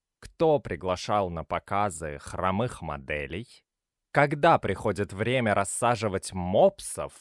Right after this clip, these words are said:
по разным автомобилям, какая легенда моды вступила в однополый союз во имя активизма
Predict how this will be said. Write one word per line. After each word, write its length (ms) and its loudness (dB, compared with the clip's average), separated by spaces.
по 160 6
разным 680 2
автомобилям, 1040 -8
какая 460 2
легенда 560 2
моды 600 2
вступила 760 -2
в 100 -2
однополый 760 -2
союз 840 -6
во 220 -4
имя 480 -6
активизма 1120 -8